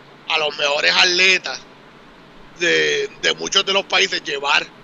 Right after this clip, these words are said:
a sus principales figuras. Aquí está todo el mundo.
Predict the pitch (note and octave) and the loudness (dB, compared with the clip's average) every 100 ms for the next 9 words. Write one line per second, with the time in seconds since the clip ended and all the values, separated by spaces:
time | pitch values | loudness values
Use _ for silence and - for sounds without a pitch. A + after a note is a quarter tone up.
0 | - - - - - - D3 D3 C#3 D#3 | -20 -20 -20 -20 -20 -12 -4 -2 -2 -6
1 | D3+ D#3 D#3 D#3+ D3 D3 F#3 - F3+ E3 | -12 -8 -6 -6 -2 0 0 -2 -2 -2
2 | D3+ C#3 G#2 - - - - - G3 F#3 | -2 -8 -10 -18 -20 -20 -20 -6 -4 -2
3 | - G#3+ A3+ F#3+ D3+ D3+ | 0 0 2 -2 -4 -8